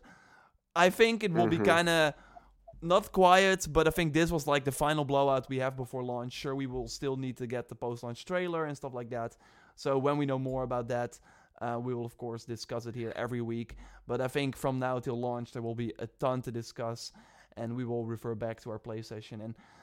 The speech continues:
Speaker 1: if you got questions, like, send them as well, uh, assassin's cast dot com for your questions, and, uh, we might answer them in a future video and leave reviews as well. That would help us out. And you can also support the show financially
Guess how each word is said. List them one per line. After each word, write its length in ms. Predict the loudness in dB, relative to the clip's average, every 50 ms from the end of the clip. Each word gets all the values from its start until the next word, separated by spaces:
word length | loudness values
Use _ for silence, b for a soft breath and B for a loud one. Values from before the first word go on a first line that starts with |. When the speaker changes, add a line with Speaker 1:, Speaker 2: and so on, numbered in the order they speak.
| b b
Speaker 1:
if 100 | 0 0
you 60 | 6
got 180 | 6 6 4 6
questions, 640 | 4 6 6 6 6 4 0 0 -2 -2 -4 -6 -6
like, 160 | -6 -6 -6
send 240 | -4 -4 -4 -2 0
them 140 | 0 0 0
as 160 | -2 -2 -2
well, 400 | -2 0 2 0 0 -2 -4 b b b b b b -2
uh, 180 | -2 0 0 0
assassin's 320 | -2 -2 -2 -4 -4 -6
cast 440 | -6 -4 -2 -2 -2 -4 -6 -10 -4
dot 260 | -2 -2 -2 -4 -4 -2
com 320 | 0 0 0 0 -2 -6 b b b b b _
for 160 | -6 -6 -4
your 160 | -2 -4 -4
questions, 760 | -6 -2 0 0 0 0 0 -4 -4 -4 -4 -6 -8 -10 -12 b b b b b b b _
and, 320 | -6 -2 -2 0 -2 -2 -4 -4
uh, 160 | -4 -4 -2
we 80 | -2 -2
might 240 | -2 -2 -2 -2 -4
answer 300 | -4 -6 -8 -8 -8 -8
them 160 | -8 -6 -6
in 80 | -8 -10
a 20 |
future 320 | -10 -10 -12 -12 -12 -14
video 400 | -14 -12 -8 -6 -6 -4 -4 -4
and 220 | -6 -8 -10 -12 -14 -12
leave 240 | -6 -4 -4 -2 -2
reviews 420 | -4 -6 -4 -6 -6 -6 -6 -8 -10
as 100 | -14 -10
well. 180 | -6 -6 -6 -6
That 140 | -6 -8 -10
would 100 | -12 -12
help 240 | -10 -12 -10 -12 -12
us 100 | -8 -4
out. 320 | 0 2 2 2 2 -2 b b b b b b b
And 80 | -2
you 40 | 0
can 140 | 2 2 4
also 200 | 4 4 2 2
support 440 | -4 -8 -4 -2 -2 -2 -2 -4 -10 -16
the 280 | -12 -8 -6 -6 -6
show 260 | -8 -8 -8 -8 -8
financially 760 | -6 -6 -6 -6 -6 -6 -6 -8 -8 -8 -8 -6 -6 -6 -6